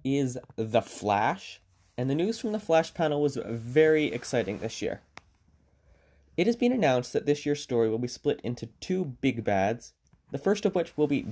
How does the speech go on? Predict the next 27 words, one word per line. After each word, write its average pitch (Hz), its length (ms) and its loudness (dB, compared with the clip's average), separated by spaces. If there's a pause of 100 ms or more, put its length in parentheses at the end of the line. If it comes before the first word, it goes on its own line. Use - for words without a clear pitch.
(120)
Doctor 113 400 0
Ramsey, 120 720 -2 (120)
villain 135 640 -4
named 117 400 -4 (320)
Bloodwork. - 600 -2 (1400)
According 233 420 4
to 208 160 -2
the 156 380 4
trailer 127 320 0
that - 120 -2
I 120 40 -2
showed 131 360 -2
for 123 140 -10
season 117 320 -8
six - 260 -6
of 120 60 -14
The 110 60 -8
Flash, 113 460 -2 (600)
his 117 240 -2
goal 165 360 2
is 139 140 -4
to - 240 -2
eradicate 127 800 0
all 139 220 2
death, - 460 -2 (200)
and 104 180 -6
heroes 165 540 0